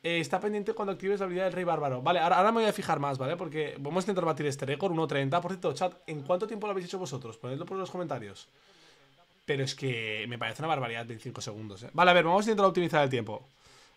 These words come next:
Eh, voy a tirar. Me ha gustado este método, pero creo que sería más rápido si tiro también la reina arquera de entrada con el Rey Bárbaro, porque al final van a durar mucho. Entonces, entonces, ¿cómo hacemos esto?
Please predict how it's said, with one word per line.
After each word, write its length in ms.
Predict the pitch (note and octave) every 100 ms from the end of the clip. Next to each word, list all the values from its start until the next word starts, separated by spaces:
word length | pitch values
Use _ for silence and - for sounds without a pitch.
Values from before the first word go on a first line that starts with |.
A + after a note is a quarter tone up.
| _ -
Eh, 960 | D3+ D3+ D3+ D3+ D3 C#3+ D3 C#3+ C#3+ C#3
voy 240 | D#3+ F#3+
a 60 | G#3+
tirar. 360 | F#3 D#3 C3 - - - _ - _ - - -
Me 80 | E3+
ha 60 | G#3+
gustado 420 | G#3 A3 G3+ -
este 180 | D#3+ D3
método, 440 | F#3 D#3+ D#3+ C4 _ _ - - - -
pero 180 | D3+
creo 160 | D3+ F#3
que 100 | G3+
sería 240 | G3 F#3+
más 140 | F#3 F3
rápido 560 | E3+ F3+ D#3+ C#3 D3+ -
si 340 | - - C#3+
tiro 240 | C#3 D#3 F3+
también 240 | E3 E3
la 100 | D#3+
reina 180 | D3 D#3+ D#3+ C#3+
arquera 240 | C3+ D3+
de 80 | D3+
entrada 360 | C3 C3 C3+ C#3+
con 100 | C3+
el 100 | B2
Rey 140 | B2+
Bárbaro, 320 | B2 A#2 A2+ A2+
porque 220 | A#2 C3
al 100 | B2
final 220 | C3+ C#3
van 100 | E3+
a 60 | D3+
durar 240 | C3 B2
mucho. 420 | A#2 A2 - A2+ _ _ _ _ _ -
Entonces, 1000 | D#3+ D#3 C3+ F3 D3 C3+ G#2+ F#2+ - -
entonces, 840 | B2 B2 A2+ C3+ A#2+ G2 - - - -
¿cómo 200 | C3 B2
hacemos 380 | - G2+ F#2
esto? 340 | A#2 - -